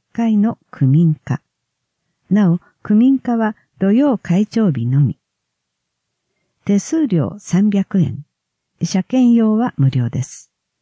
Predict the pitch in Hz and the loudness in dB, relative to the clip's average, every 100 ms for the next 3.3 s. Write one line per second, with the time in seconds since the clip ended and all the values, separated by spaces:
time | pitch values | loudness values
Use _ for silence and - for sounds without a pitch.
0 | _ _ _ - - 220 226 208 190 175 | _ _ _ -20 -8 -2 2 2 4 4
1 | 156 151 - _ _ _ _ _ - 294 | 4 2 0 _ _ _ _ _ -2 2
2 | 247 123 131 - 127 220 226 196 185 - | 4 2 -2 -6 -4 0 2 2 0 -2
3 | 165 107 - | -4 -4 -8